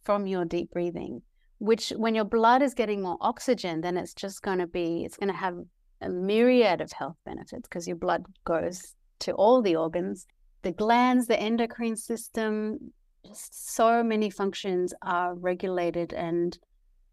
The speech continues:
what's the word, homeostasis, brought into a state of balance or homeostasis by intentionally sounding the voice. So there are so many different practices,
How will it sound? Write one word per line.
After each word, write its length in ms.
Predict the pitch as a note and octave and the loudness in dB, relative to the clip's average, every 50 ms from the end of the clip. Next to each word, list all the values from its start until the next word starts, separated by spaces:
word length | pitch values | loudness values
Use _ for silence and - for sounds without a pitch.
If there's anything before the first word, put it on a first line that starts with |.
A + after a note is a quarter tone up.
| _ _ | _ _
what's 280 | - E3+ G#3 A3 G#3+ - | -6 -4 -4 -4 -4 -4
the 100 | - G#3+ | -4 -4
word, 480 | F#3 E3 F#3 F#3 F#3 F3+ E3+ E3 - - - | -2 0 2 4 4 4 4 2 0 -4 -8
homeostasis, 1160 | - - A3+ A#3+ B3 B3+ A#3+ G#3+ F#3 - - - F3+ E3+ F3 F3+ F3+ - - G2 - - - - - | -4 2 4 6 6 6 6 4 2 0 -2 -2 0 0 0 -2 -4 -8 -10 -10 -10 -14 -18 -8 0
brought 260 | - G3+ G#3+ A3+ - | 4 4 4 4 4
into 600 | - G3+ G3+ F#3+ G3 - - G3 F#3 F3 F3 - - - _ | 0 -2 -2 -4 -4 -4 -4 -2 -2 0 -2 -2 -6 -8 _
a 140 | - - - | -12 -10 -10
state 300 | E3 - - - F3+ E3+ | -10 -4 0 2 2 4
of 100 | E3+ D3+ D3+ | 2 2 2
balance 380 | D#3 D#3 D#3+ E3 E3 D#3 - | 2 2 2 2 0 -2 -2
or 80 | E3 D#3+ | -6 -6
homeostasis 920 | - E3+ E3 D#3+ E3 D#3+ D#3 D#3 - - E3+ D#3+ - - F3 D#3 - - _ _ - | -4 -2 0 0 0 0 -2 -6 -8 -6 -6 -6 -8 -10 -12 -14 -16 -18 _ _ -10
by 600 | E3 D#3 D#3+ D#3+ E3+ E3+ E3 E3 D#3 D#3 D#3 D#3+ - _ _ _ _ _ _ _ - | -6 0 2 4 6 6 4 4 2 0 -2 -4 -8 _ _ _ _ _ _ _ -8
intentionally 560 | A3+ G#3 G3 - G#3+ A3 G#3+ G3 - A3 G#3 | -4 -4 -2 0 2 0 2 2 2 0 0
sounding 400 | G#3+ - - G3 F#3 F3+ F3+ F3 | 0 0 2 2 2 4 4 4
the 60 | F3 E3+ | 2 2
voice. 400 | - - G3 F#3 E3 D#3+ - - | 2 2 2 2 2 2 -2 -4
So 320 | - - B3 A#3+ A#3+ A#3+ A#3+ A#3+ _ _ _ _ _ _ _ _ _ _ _ _ _ _ _ _ | 0 4 4 6 6 4 2 -2 _ _ _ _ _ _ _ _ _ _ _ _ _ _ _ _
there 260 | - G#3+ C#4 C#4+ C#4 - | 0 4 6 6 8 8
are 400 | C4+ C#4 C#4 C#4+ C#4+ C#4+ - - | 8 8 8 6 4 2 0 -2
so 180 | - - D4+ | -2 0 2
many 280 | E4+ G4 A4+ A4 F4+ B3+ | 2 4 4 4 2 2
different 360 | G3 G3+ - - F#3+ - - | 0 -2 -4 -6 -8 -8 -6
practices, 800 | - F3+ F3 - - F#3 E3+ - - F3 E3+ E3 E3+ - - - | -6 -6 -6 -6 -8 -14 -12 -6 -4 -2 -2 -2 -4 -6 -10 -14